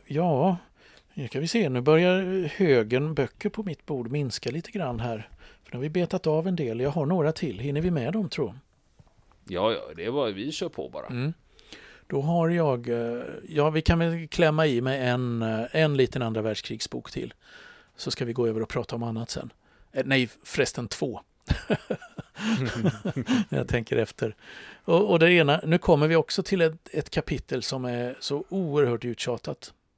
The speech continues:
Speaker 1: Och det hörs redan i titeln. Hitlers död, sanningen om den trettionde april nittonhundrafyrtiofem. Luke Daly Groves heter författaren. Brittisk, eh, historiker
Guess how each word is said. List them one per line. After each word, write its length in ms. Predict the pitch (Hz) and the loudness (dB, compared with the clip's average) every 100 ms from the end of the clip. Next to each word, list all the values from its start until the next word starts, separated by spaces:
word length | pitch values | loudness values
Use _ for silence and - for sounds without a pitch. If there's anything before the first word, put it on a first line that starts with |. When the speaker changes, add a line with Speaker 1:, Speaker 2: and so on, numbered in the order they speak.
| _ _ _ _ _ _ _ _ _ _ _ _ - | _ _ _ _ _ _ _ _ _ _ _ _ -4
Speaker 1:
Och 160 | 139 | 2
det 200 | 135 131 | 4 4
hörs 320 | 120 135 117 | 4 2 0
redan 300 | 127 123 117 | 0 0 0
i 60 | 117 | -2
titeln. 440 | - 131 - 65 - _ _ - | -6 -8 -8 -12 -14 _ _ -6
Hitlers 400 | 160 - 131 - | -4 -2 -4 0
död, 280 | 127 117 - - | 0 0 -6 -8
sanningen 560 | - 156 123 120 131 | -2 0 0 -2 -4
om 200 | 120 117 | -4 -4
den 120 | 113 104 | -6 -4
trettionde 460 | 131 - 117 110 | -6 -6 -8 -8
april 320 | - 120 104 | -8 -10 -8
nittonhundrafyrtiofem. 800 | 107 - 110 110 - - - - - _ - _ | -10 -12 -10 -10 -12 -14 -14 -16 -16 _ -20 _
Luke 420 | 123 139 - - | -2 -2 0 0
Daly 160 | 127 123 | 0 -2
Groves 480 | 123 110 - - 123 | -4 -6 -4 -6 -6
heter 380 | 123 131 117 120 | -8 -8 -8 -10
författaren. 640 | - - 127 - 127 123 - _ _ _ | -14 -12 -12 -12 -12 -14 -18 _ _ _
Brittisk, 720 | - 123 - 139 113 - - | -8 -8 -6 -8 -6 -8 -6
eh, 440 | 123 117 107 113 120 | -6 -6 -8 -10 -10
historiker 680 | 110 - - 123 - 131 | -8 -8 -8 -12 -12 -14